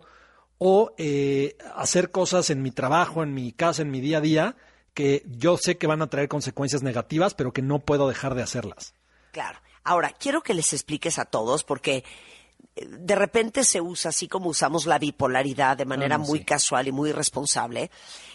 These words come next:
Speaker 2: Creo que también usamos, eh, muy ligeramente el, "No, hombre, es que eres súper impulsiva". No, la impulsividad es una cosa muy seria.
Speaker 1: Sí.
Speaker 2: Y, y quiero que hables de las consecuencias de ser alguien impulsivo, porque aparte se me hace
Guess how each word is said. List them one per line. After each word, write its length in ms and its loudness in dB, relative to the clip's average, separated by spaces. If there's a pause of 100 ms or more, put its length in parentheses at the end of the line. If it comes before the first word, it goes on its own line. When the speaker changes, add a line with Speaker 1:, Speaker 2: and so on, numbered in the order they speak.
(100)
Speaker 2:
Creo 180 0
que 80 -10
también 640 -2
usamos, 600 2
eh, 260 2 (500)
muy 400 4
ligeramente 960 0
el, 280 0 (300)
"No, 140 4
hombre, 140 2
es 100 0
que 260 0
eres 140 0
súper 260 -2
impulsiva". 720 -4 (500)
No, 300 -2
la 160 2
impulsividad 800 0 (160)
es 180 0
una 140 0
cosa 280 0
muy 240 -2
seria. 560 -2 (280)
Speaker 1:
Sí. 260 -10
Speaker 2:
Y, 220 0
y 80 -2
quiero 320 2
que 100 0
hables 400 2
de 100 2
las 240 0
consecuencias 1200 -2 (480)
de 240 2
ser 260 2
alguien 340 0
impulsivo, 800 0
porque 200 -4
aparte 320 0
se 120 -2
me 100 2
hace 320 0